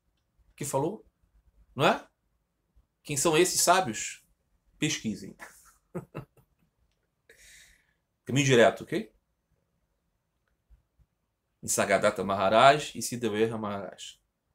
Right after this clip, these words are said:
Respectivamente, né? O aluno e o mestre.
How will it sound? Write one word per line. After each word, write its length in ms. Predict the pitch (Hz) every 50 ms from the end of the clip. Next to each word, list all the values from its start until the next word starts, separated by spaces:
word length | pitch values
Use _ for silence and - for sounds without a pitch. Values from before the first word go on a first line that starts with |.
| _ _ _ _ _ _ _ _ _ _ _ _ _ _ _ _ _ _ _ _ _ _ _ _ _
Respectivamente, 840 | - 110 101 - - 117 - - 113 107 123 113 95 85 87 - 95
né? 260 | 98 110 131 147 143 -
O 120 | 87 95 -
aluno 520 | - 110 110 104 107 113 120 120 127 -
e 60 | - 113
o 60 | 101
mestre. 440 | 92 - - - - - - -